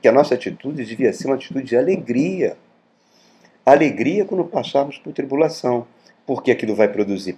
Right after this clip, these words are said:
perseverança, a perseverança vai produzir um caráter forjado, um caráter firme, um caráter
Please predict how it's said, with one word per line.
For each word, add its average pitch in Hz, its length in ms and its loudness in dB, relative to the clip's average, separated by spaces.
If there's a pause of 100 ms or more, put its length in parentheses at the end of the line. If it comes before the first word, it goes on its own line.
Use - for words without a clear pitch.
perseverança, 98 1080 -2 (960)
a - 80 6
perseverança 110 760 4
vai 101 140 6
produzir 101 420 -6
um 101 80 -6
caráter 101 800 4
forjado, 104 920 4
um 113 100 -4
caráter 98 640 2 (640)
firme, 113 640 -2
um 113 80 0
caráter 98 760 2